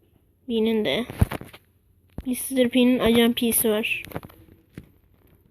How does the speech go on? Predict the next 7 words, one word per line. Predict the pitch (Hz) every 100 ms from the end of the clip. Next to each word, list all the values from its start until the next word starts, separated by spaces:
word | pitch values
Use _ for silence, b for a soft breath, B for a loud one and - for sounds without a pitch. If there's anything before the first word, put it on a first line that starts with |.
| _ _ - _ _ _ -
Zaten | 208 208 220 262 - -
hepsi | 226 220 - 220
de | 247 -
o | 294 226
yani. | 208 190 190 214 220 277 - - _ _ _ _ - b b _ _ - _ - - - - - - - -
Gördüğünüz | 233 226 226 220
gibi | 220 220 240 320